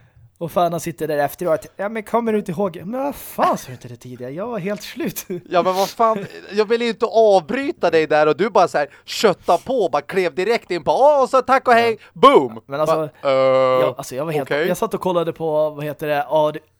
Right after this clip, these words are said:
Speaker 1: Audacity. Liksom, hur lång, jag bara, "Ja, vi har
Speaker 2: Ja.
Speaker 1: spelat en timme och fyrtiofyra minuter. Ja, men det är ganska bra." Och jag visste att vi hade, i bakhuvudet visste jag att vi hade ett, liksom, en till grej att ta upp. Jag bara, "Men det, det är bra." Så k-, k-, kom jag ut, lyssnade på vad du sa och sen bara, "Ja, men då är vi klara, det är en och fyrtiofyra." Jag bara,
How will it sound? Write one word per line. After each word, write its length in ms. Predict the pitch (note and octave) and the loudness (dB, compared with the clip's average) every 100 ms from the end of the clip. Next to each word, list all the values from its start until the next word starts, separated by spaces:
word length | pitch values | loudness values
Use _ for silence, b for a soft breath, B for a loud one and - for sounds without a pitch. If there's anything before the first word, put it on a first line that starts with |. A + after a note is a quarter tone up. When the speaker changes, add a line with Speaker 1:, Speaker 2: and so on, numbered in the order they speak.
| _ | _
Speaker 1:
Audacity. 600 | C#3+ F3 G3 - A#2+ B2 - - | -2 0 -2 -4 -8 -8 -12 -20
Liksom, 380 | C#3 C3+ D3 C#3 | -16 -12 -12 -10
hur 180 | D#3 F#3 | -4 -4
lång, 220 | D#3+ D3 | -4 -6
jag 140 | D3+ F3+ | -6 -6
bara, 100 | - | -4
"Ja, 40 | |
vi 100 | A2 | -2
har 80 | A#2+ | -4
Speaker 2:
Ja. 40 | |
Speaker 1:
spelat 240 | C3 F3+ F3+ | -4 -8 -8
en 100 | E3+ | -8
timme 200 | E3+ D#3 | -8 -10
och 60 | |
fyrtiofyra 360 | D3+ C#3 D3+ C#3+ | -18 -18 -14 -12
minuter. 220 | C3+ C3 | -12 -14
Ja, 60 | C#3+ | -14
men 100 | A3 | -14
det 60 | |
är 40 | C#4 | -10
ganska 300 | D#3 A#2+ C3 | -10 -10 -12
bra." 260 | A#2 A2 b b b | -10 -12 b b b
Och 220 | b F#3+ | b -6
jag 80 | D#3+ | -6
visste 380 | - B2+ - - | -8 -12 -10 -8
att 180 | - | -8
vi 40 | C3 | -6
hade, 200 | C3 B2 | -6 -4
i 80 | E3+ | -4
bakhuvudet 400 | F#3 C#3 C4 G3+ | -6 -6 -10 -12
visste 180 | - | -8
jag 40 | C#4 | -10
att 120 | C#4+ | -8
vi 40 | |
hade 180 | C#3 C3+ | -10 -8
ett, 220 | C3 - D#3+ - | -8 -10 -14 -8
liksom, 400 | F3+ F3+ F#3 D#3+ | -8 -6 -8 -6
en 200 | E3+ F3+ | -4 -4
till 200 | - F3 | -8 -8
grej 140 | E3 | -6
att 100 | D3+ | -6
ta 80 | D3+ | -4
upp. 160 | B3 - | -4 -4
Jag 100 | D#3+ | -6
bara, 160 | A#2 | -6
"Men 120 | E3 A#3 | -6 -8
det, 180 | B3+ G3+ b b _ | -10 -10 b b _
det 100 | - | -12
är 40 | |
bra." 280 | F3+ F#3 F3 | -2 0 0
Så 160 | - G#3+ | -4 -10
k-, 180 | - | -10
k-, 80 | G#3+ | -14
kom 220 | F#3+ A3 | -6 -4
jag 80 | F3+ | 0
ut, 260 | F3+ F3 - | -2 -2 -8
lyssnade 300 | F#3+ F3 F3+ | -8 -6 -6
på 60 | F3 | -6
vad 80 | |
du 180 | D#3+ E3+ | -4 -6
sa 120 | E3 | -6
och 60 | D#3+ | -10
sen 160 | G3+ A#3 | -10 -8
bara, 120 | B2 | -2
"Ja, 140 | G3 | -2
men 100 | D#4+ C4+ | -4 -12
då 60 | |
är 80 | D4 | -12
vi 80 | C4 | -10
klara, 280 | A#3+ G3 F#3 | -6 -4 -4
det 80 | |
är 120 | F#3 F#3 | -4 -6
en 100 | F3+ | -6
och 80 | |
fyrtiofyra." 460 | G3 F#3 E3+ D3 B2+ | -8 -10 -8 -6 -4
Jag 100 | E3+ | -4
bara, 120 | E3 | -6